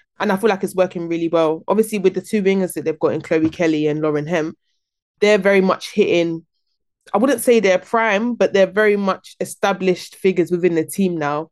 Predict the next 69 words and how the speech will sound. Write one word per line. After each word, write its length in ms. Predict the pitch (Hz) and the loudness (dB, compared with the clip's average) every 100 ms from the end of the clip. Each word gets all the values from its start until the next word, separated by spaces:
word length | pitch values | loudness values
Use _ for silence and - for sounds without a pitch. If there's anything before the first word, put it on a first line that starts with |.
| _ | _
and 160 | - 185 | -2 2
they 140 | 180 | 2
know 200 | 185 185 | 4 4
what 200 | 175 - | 4 2
they 100 | 170 | 0
need 160 | 170 175 | -2 -4
to 80 | 170 | -4
do 160 | 175 | -6
to 140 | 160 160 | -4 -4
get 180 | - | -4
past 300 | - 156 147 | -2 -4 -2
fullbacks. 480 | 233 226 208 202 - - _ _ | 2 4 4 0 -6 -18 _ _
And 160 | - 185 | -4 -2
in 160 | - 202 | 2 2
that 160 | 196 | 2
sense, 180 | 208 165 | -2 -2
the 60 | 156 | -2
team 180 | 196 | -2
can 140 | 170 165 | -2 -2
rely 180 | 160 156 | 0 0
on 100 | 147 | -4
them 160 | 147 | -6
as 120 | 147 - | -6 -4
outlets. 400 | 165 147 151 - | -4 -4 -4 0
And 80 | 165 | 2
then 140 | 180 | 2
with 140 | 190 | 0
Bunny 240 | 196 180 156 | 0 -2 -4
Shaw, 280 | 139 151 139 | -4 -4 -4
she's 220 | 139 151 | -8 -6
just, 380 | 143 139 - - 147 143 - | -6 -6 -8 -14 -14 -16 -10
I 80 | 151 | -6
mean, 380 | 147 147 156 - - | -4 -6 -8 -12 -20
<laughs> 180 | - - | -16 0
you 80 | 208 | 0
said 240 | 233 202 | 2 2
it, 160 | 180 - | 2 0
three 200 | 233 233 | 2 4
hat-tricks 520 | 226 196 - - - | 4 0 -2 -2 -2
in 160 | 196 170 | -2 0
four 240 | 170 170 | 0 2
games 380 | 156 160 147 143 | 4 2 0 -6
is 120 | 147 - | -8 -4
absolutely 580 | 180 185 - 170 - 151 | -4 -4 -2 -2 -2 -4
ridiculous. 720 | 147 147 160 139 135 165 - - - - - | -4 -2 -2 -4 -10 -10 -14 -20 -20 -12 -4
And 220 | 190 190 | -2 -2
she 320 | - 240 220 | 0 2 2
is 180 | 208 185 | 0 0
exactly 600 | 170 165 196 - - 196 | -2 0 0 0 -2 -2
what 280 | 170 185 - | 2 2 0
a 60 | |
team 320 | 160 - 180 | -6 -4 -4
would 140 | 170 151 | -2 -2
want 260 | 160 156 | -2 -2
when 160 | 156 160 | 0 0
they 140 | 156 | 0
say, 200 | 143 160 | -2 -2
like, 180 | 151 143 - | -2 -2 -2
"I 60 | |
want 260 | 160 180 - | 0 0 -2
a 60 | |
striker 420 | 139 - 160 151 139 | -6 -4 -4 -4 -8
that's 180 | 139 | -10
a 60 | 135 | -12
killer." 380 | 135 147 131 131 | -4 0 0 -2
Like, 240 | 135 - | -4 -4
she 340 | - - 208 - | -6 0 2 4
is 300 | 170 147 - | 2 2 -2
that. 260 | 175 226 | -4 -4